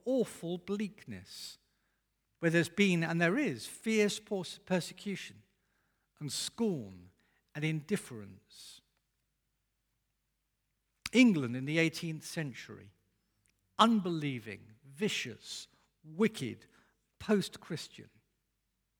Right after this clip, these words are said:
And that was the context in which God sent revival. He sent a man called John Wesley.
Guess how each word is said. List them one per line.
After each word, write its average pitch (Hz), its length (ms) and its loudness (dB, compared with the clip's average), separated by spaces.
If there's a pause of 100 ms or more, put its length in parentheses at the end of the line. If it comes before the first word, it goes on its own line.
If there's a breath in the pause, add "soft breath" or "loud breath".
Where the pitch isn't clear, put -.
(680 loud breath)
And 185 200 6
that 262 200 12
was 226 140 4
the 196 100 2
context 190 500 0
in 165 80 0
which 175 260 -6
God 185 300 0
sent 175 360 -2
revival. 165 520 0
He 135 60 -6
sent 165 200 -4
a 175 60 -6
man 175 260 -2
called 165 300 -14
John 196 320 -4
Wesley. 123 520 -12